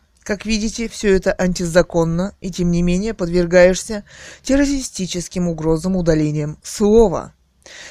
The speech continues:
Тем не менее, всем в мире стало понятно, что такое демократия и её методы во всём мире – вопрос. Поэтому и идёт закрытие, в кавычках, интернета, соцсетей. И цензура, необоснованная ничем.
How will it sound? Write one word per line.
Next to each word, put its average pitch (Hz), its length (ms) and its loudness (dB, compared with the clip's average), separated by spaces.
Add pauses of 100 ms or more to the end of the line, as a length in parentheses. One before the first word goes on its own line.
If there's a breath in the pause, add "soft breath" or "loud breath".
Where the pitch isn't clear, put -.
(120 loud breath)
Тем 220 180 -4
не 247 100 -2
менее, 240 360 0
всем 202 300 -2
в 180 100 2
мире 214 240 0
стало 202 360 2
понятно, 226 520 0
что 160 180 -6
такое 160 260 -2
демократия 165 800 0
и 196 80 -2
её 180 220 4
методы 190 440 0
во 160 120 0
всём 175 280 -2
мире – 208 300 -6
вопрос. 147 540 -8 (400 loud breath)
Поэтому 262 400 0
и 254 260 -4
идёт 180 360 0
закрытие, 170 720 -2
в - 80 -12
кавычках, 156 560 -6
интернета, 180 680 -4 (140)
соцсетей. 143 880 -8 (520 loud breath)
И 240 100 -6
цензура, 247 560 -2
необоснованная 170 1000 2
ничем. 170 720 -4